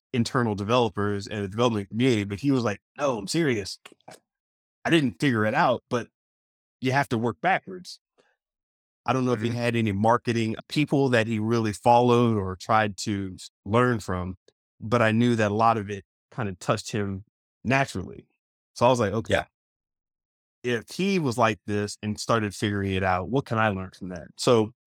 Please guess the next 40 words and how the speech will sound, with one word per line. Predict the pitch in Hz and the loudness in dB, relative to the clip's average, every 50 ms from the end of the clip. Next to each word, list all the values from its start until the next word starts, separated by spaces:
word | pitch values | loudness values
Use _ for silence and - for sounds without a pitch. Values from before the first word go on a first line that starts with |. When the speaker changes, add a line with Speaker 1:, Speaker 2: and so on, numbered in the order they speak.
| _ _ _ _ _ _ _ _ _ _ _ _ _ - | _ _ _ _ _ _ _ _ _ _ _ _ _ 0
Speaker 1:
it's | - 170 180 - | 2 2 2 2
been | 160 151 135 | 2 2 2
a | 123 113 | 2 2
long | 117 120 117 117 113 104 | 2 2 2 0 0 -4
process, | - - 117 101 95 98 - - 92 90 92 90 - | -2 -2 0 0 0 -2 -6 -10 -10 -10 -10 -10 -10
and | - - 101 98 98 98 95 101 - | -10 -8 -8 -6 -6 -6 -8 -6 -4
I | - 120 | -2 -2
see | 117 - 180 170 | 0 2 2 4
why | 151 135 127 | 4 4 2
people | - - - 120 117 113 | 0 -4 -6 -2 0 0
actually | 113 107 - - 110 | 0 0 -2 -6 -6
go | 101 110 101 | -4 -4 -6
to | 95 | -6
school | 90 - - - 120 113 110 | -6 -8 -6 -4 -2 -2 -2
for | - - 92 92 | -4 -4 -6 -4
this | 92 87 - | -6 -6 -8
stuff. | - - - - 90 - - - _ _ _ _ _ _ _ _ _ _ _ _ _ _ _ _ _ _ _ - | -8 -8 -8 -8 -10 -12 -16 -20 _ _ _ _ _ _ _ _ _ _ _ _ _ _ _ _ _ _ _ -16
But | - 90 - 127 127 120 113 107 - - | -6 0 2 4 6 6 4 2 0 -2
Speaker 2:
Oh, | - 120 | 0 2
yeah. | 120 107 98 95 - _ _ - | 2 2 2 -2 -6 _ _ 2
Speaker 1:
well, | 156 160 160 | 4 4 2
for, | - - - 156 151 - - 135 - _ _ _ _ _ | 2 0 2 2 2 2 -2 -8 -20 _ _ _ _ _
well, | - 147 147 151 | 2 4 4 4
let's | 151 165 156 - | 4 2 0 0
jump | - 147 - - | -2 -4 -2 -2
into, | 139 135 - - 131 123 123 120 117 101 | -4 -4 -2 0 0 0 0 0 -2 -4
you | 92 127 | -2 0
know, | 117 117 110 107 107 85 | 0 2 2 2 0 -2
the | - 104 | -2 -2
book. | 110 117 110 101 - | 0 0 -2 -2 -2
We | 123 | -6
were | 123 127 143 135 | -4 -4 -4 -2
talking | - 160 139 - 131 | 0 0 0 0 0
about | 113 110 107 101 - 107 | 0 0 0 0 -2 -4
the, | 110 107 - - - | -8 -8 -8 -10 -16
the | - 104 | -10 -4
Faith | 127 135 135 - | -4 -2 0 0
Machine | 160 151 - 185 196 - _ _ _ _ _ _ _ _ _ _ _ _ _ _ _ _ - | -2 -2 -2 -4 -4 -6 _ _ _ _ _ _ _ _ _ _ _ _ _ _ _ _ 0
that | 117 117 | 0 2
you're | 123 127 117 113 107 104 | 4 4 4 4 2 0